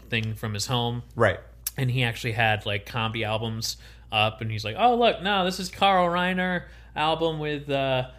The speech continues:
Speaker 1: with, uh, Mel Brooks, and this is so-and-so,
Speaker 2: That's
Speaker 1: it's George
Speaker 2: cool.
Speaker 1: Carlin."
Speaker 2: That's really cool.
Speaker 1: It's like, wow. But, uh, I love how he talks about being in New York, and he shifts gears
Speaker 2: Mm-hmm.
Speaker 1: in it, you know, where he's like, "Well, this is my observation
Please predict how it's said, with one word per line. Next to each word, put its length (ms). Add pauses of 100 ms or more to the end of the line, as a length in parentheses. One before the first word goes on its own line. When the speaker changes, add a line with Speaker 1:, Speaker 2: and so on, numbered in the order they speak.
(160)
Speaker 1:
with, 340
uh, 240
Mel 200
Brooks, 500
and 140
this 200
is 140
so-and-so, 500
Speaker 2:
That's 300
Speaker 1:
it's 80
George 160
Speaker 2:
cool. 140
Speaker 1:
Carlin." 420
Speaker 2:
That's 220
really 180
cool. 220
Speaker 1:
It's 100
like, 260
wow. 420 (120)
But, 260
uh, 320
I 80
love 320
how 220
he 160
talks 280
about 220
being 160
in 120
New 100
York, 320
and 100
he 60
shifts 360
gears 680
Speaker 2:
Mm-hmm. 320 (220)
Speaker 1:
in 180
it, 220 (100)
you 100
know, 320
where 180
he's 240
like, 380
"Well, 100
this 140
is 80
my 260
observation 680